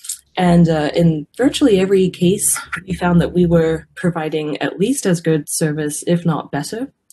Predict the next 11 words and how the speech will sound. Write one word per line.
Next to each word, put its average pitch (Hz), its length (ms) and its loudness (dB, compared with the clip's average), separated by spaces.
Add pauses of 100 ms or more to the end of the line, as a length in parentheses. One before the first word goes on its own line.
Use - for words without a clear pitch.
(380)
with 170 440 -2
two 220 340 -4
important 165 840 -4
exceptions. - 840 -10 (280)
Um, 151 280 -4
so 165 200 -2
I 147 340 -2
mentioned 214 340 0
just 160 200 -2
now 160 260 0
that 147 340 -6